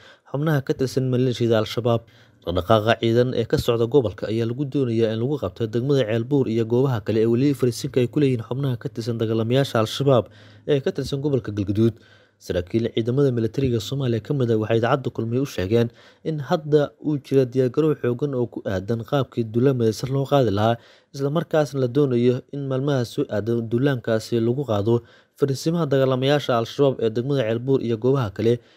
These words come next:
ee weli gobolka uga sugan yihiin. Waxay sheegeen in duulaankan uu yahay mid aad u culus, ayna iska kaashan doonaan diyaaradaha Maraykanka ee garabka siiya ciidamada kala duwan militariga Soomaaliya iyo dadka deegaanka,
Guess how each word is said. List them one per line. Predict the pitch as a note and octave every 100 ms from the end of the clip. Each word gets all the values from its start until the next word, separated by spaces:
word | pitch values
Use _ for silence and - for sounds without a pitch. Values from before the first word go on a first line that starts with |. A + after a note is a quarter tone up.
| _
ee | C#3+
weli | C#3 D#3+
gobolka | C#3+ D3+ B2+ B2
uga | A#2+ A#2+
sugan | A#2+ A#2
yihiin. | A2 A2+ A2 _ _ _ _
Waxay | - F2 -
sheegeen | F#2 A2+ A2+ -
in | A#2+ A#2
duulaankan | A2 A#2 C#3 A#2 A2+ A2+ A#2+ -
uu | B2+ B2
yahay | G#2+ A2
mid | A#2+ C#3 D3+
aad | C#3+
u | -
culus, | A2 A2+ - - _ -
ayna | A#2+ A#2
iska | - -
kaashan | C3 A#2 D3+ C3
doonaan | C3 B2+ G#2+ G2 _ _ _ -
diyaaradaha | B2+ B2 D#3 D3 C#3+ - B2+
Maraykanka | B2+ C3+ D3+ A#2 G2+ - A2
ee | - A2+ A#2 F2+ - -
garabka | A#2 D3 - F#2+
siiya | - G#2+ A2
ciidamada | A2+ C3 C#3+ -
kala | F#2+
duwan | F#2 G#2+ A#2 A#2 - _ _ C#3
militariga | C3+ C3 F3+ E3 C#3
Soomaaliya | - C#3+ C#3+ A#2+ B2+
iyo | A#2+ A#2+
dadka | D3 - A2+
deegaanka, | A#2+ C3 G#2+